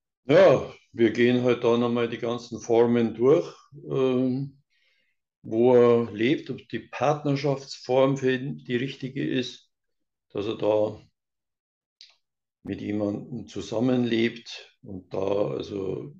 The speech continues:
in vielleicht einer, äh, neunundvierzig Quadratmeter Wohnung da wohnt, in der Stadt und wo er im Grunde also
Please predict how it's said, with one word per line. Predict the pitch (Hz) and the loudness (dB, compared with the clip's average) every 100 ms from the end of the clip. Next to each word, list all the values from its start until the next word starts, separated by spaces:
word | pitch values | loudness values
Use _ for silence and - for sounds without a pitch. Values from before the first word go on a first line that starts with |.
| _ - | _ -18
in | 107 101 95 92 90 _ _ _ _ _ _ _ | -14 -12 -12 -14 -16 _ _ _ _ _ _ _
vielleicht | - 98 98 - - | -12 -8 -8 -8 -12
einer, | 95 98 95 95 92 92 - _ _ _ _ _ _ _ _ _ | -10 -8 -8 -8 -8 -10 -14 _ _ _ _ _ _ _ _ _
äh, | - | -18
neunundvierzig | - 98 95 98 107 110 110 117 104 - 104 | -12 -12 -10 -6 -4 -4 -6 -6 -8 -10 -10
Quadratmeter | 104 110 113 135 139 123 120 107 | -8 -2 -2 0 -4 -2 -2 -2
Wohnung | 117 120 117 113 | 0 0 0 0
da | 110 | -2
wohnt, | 107 113 120 123 - - _ _ _ _ _ - | 0 -2 0 -2 -6 -20 _ _ _ _ _ -14
in | |
der | 98 98 | -12 -10
Stadt | - 113 123 - - _ _ _ _ _ _ _ | -6 -4 -4 -6 -20 _ _ _ _ _ _ _
und | - 95 98 - - - - - | -10 -8 -8 -10 -18 -20 -20 -8
wo | 95 98 | -4 -2
er | 101 | -2
im | 98 95 | -4 -8
Grunde | 95 104 104 101 98 98 | -6 -4 -2 -4 -4 -6
also | 98 98 95 92 - | -8 -8 -10 -10 -12